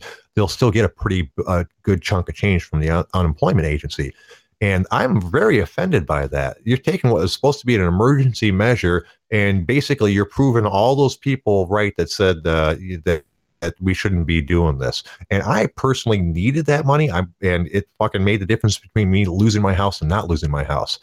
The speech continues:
So I'm really appreciative that it happened. And it, I'm kind of offended that th-, these people are proving everyone right when it was such a benefit to me. And I honestly think it was something that, you know, was good.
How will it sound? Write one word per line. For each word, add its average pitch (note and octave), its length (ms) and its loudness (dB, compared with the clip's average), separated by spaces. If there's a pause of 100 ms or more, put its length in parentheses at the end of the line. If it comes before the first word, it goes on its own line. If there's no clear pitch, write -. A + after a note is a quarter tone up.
(200)
So G2 240 0
I'm A#2+ 240 2
really G#2 320 2
appreciative F#2+ 600 -2
that E2+ 140 -2
it - 140 -8
happened. A2+ 480 -2 (300)
And F2+ 180 0
it, F#2+ 160 -4
I'm G2 160 0
kind A#2+ 300 0
of F#2 40 -2
offended G2 460 0
that E2+ 220 0 (340)
th-, D2 140 -12 (140)
these G2+ 180 2
people G#2 320 0
are E2 40 -2
proving G2 400 0
everyone E2+ 380 2
right D#2 380 -2
when D2+ 160 -4
it D2+ 100 -4
was E2+ 220 -4
such F2+ 200 -4
a - 40 -4
benefit D#2+ 380 -4
to - 120 -16
me. C#2+ 240 -2 (300)
And D#2 120 -2
I D#2+ 120 0
honestly D#2+ 240 -2
think D#2+ 140 -4
it D#2 40 -6
was D#2+ 80 -6
something D#2 300 -6
that, C#2 240 -4
you D2 80 -6
know, C2+ 80 -4
was C#2+ 160 -12
good. D2+ 280 -2